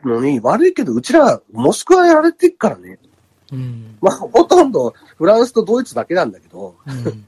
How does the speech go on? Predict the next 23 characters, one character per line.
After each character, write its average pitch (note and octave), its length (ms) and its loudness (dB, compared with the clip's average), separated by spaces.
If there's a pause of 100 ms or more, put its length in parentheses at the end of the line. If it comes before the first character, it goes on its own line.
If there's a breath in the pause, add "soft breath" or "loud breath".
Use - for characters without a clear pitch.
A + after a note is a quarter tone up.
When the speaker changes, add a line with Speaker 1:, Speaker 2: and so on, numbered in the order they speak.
Speaker 2:
う B2 40 -16
ん。 A#2 260 -12
Speaker 1:
<laughs> - 60 -20
最 B2 260 0
近 B2 180 0
で A#2 100 2
言 B2 120 2
う A#2+ 40 -6
と - 120 -20
ね。 F#3 200 -4
Speaker 2:
は C3 400 -6
い。 A2 40 -10
Speaker 1:
第-、 D#3 140 0 (300)
第 D3 180 0
一 A#2+ 160 -10
次 G#2+ 60 -14
世 C#3 140 -10
界 D3 220 -2
大 F3 180 -2
戦 C#3+ 280 2
か B2 120 -2
ら B2 120 -2
の A2+ 140 -4